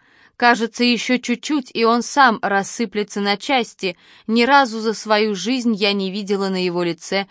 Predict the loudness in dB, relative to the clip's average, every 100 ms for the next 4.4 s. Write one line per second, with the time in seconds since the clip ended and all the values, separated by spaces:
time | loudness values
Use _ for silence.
0 | _ -20 -10 -2 -2 -2 -4 -4 -4 -6
1 | -8 -14 -20 -20 _ _ _ _ _ _
2 | 0 2 2 2 0 -4 -4 0 2 2
3 | 0 -2 0 2 0 0 0 0 0 0
4 | 0 -2 -4